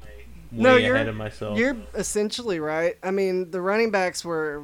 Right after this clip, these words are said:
Speaker 2: way more important than any other position from what I've found. Um, the point, like I said, the points awarded, like, field goals were very important. Um, the, at a season-ending dinner, the league winner also received a cash prize,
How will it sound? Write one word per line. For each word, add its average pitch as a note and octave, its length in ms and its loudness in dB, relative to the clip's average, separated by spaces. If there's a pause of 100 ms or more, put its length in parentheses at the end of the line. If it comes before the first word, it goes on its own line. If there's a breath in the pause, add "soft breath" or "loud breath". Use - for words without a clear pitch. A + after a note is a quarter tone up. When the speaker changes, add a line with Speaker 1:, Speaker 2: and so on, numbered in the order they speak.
Speaker 2:
way F3 260 0
more F3 240 -2
important D#3 680 -4
than C#3+ 500 -6 (160)
any F3 180 0
other D#3+ 220 -2
position D3+ 680 -6
from D#3 240 -4
what D#3 140 -2
I've D3+ 160 -4
found. C#3+ 460 -8 (1300 soft breath)
Um, D3+ 520 -4 (360)
the F#3+ 120 -4
point, A3+ 420 0
like F#3+ 180 -6
I G3+ 60 -6
said, G#3 300 -4
the G3 60 -8
points G3+ 360 -4
awarded, F#3+ 400 -2
like, F#3 220 -4
field G3 260 0
goals F#3 300 -2
were F3 80 -8
very F3+ 240 -4
important. F3+ 500 -8 (720 soft breath)
Um, F3 500 -2
the, G3+ 240 -6
at F#3+ 140 -2
a G3+ 100 -2
season-ending A#3+ 1000 -4
dinner, G3 500 0
the F3 160 -4
league F#3 260 0
winner F#3 320 0
also F3+ 300 -2
received F3+ 440 -4
a E3 60 -6
cash F3 460 -6
prize, F#3+ 520 -2